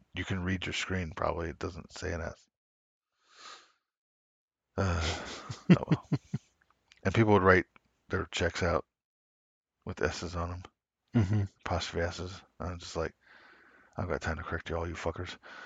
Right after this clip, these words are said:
Speaker 1: I'll accept it.
Speaker 2: <laughs>
Speaker 1: Still wrong, though. Uh, I think the only time I had to correct somebody was when they put Walmart on it or something.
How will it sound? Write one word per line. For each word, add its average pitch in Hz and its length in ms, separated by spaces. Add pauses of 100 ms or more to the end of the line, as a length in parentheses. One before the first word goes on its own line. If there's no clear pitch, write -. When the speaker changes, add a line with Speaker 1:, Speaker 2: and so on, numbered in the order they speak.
(760)
Speaker 1:
I'll 82 120
accept - 340
it. - 80 (920)
Speaker 2:
<laughs> - 560
Speaker 1:
Still 92 200
wrong, 80 220
though. 82 160 (2500)
Uh, - 400 (340)
I 98 80
think 95 160
the 95 80
only 90 140
time 92 220
I 82 60
had 82 160
to 80 160
correct - 280
somebody 87 280
was 85 100
when 80 120
they 76 100
put - 220
Walmart 76 400
on 80 100
it 80 40
or 82 160
something. 98 260